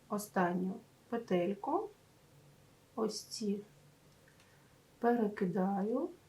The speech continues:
і пров'язую три лицьові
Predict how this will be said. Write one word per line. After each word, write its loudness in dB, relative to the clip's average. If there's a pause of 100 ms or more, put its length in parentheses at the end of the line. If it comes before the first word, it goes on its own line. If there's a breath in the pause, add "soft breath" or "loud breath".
(1600)
і 4 (120)
пров'язую 2 (680)
три 4 (560)
лицьові 0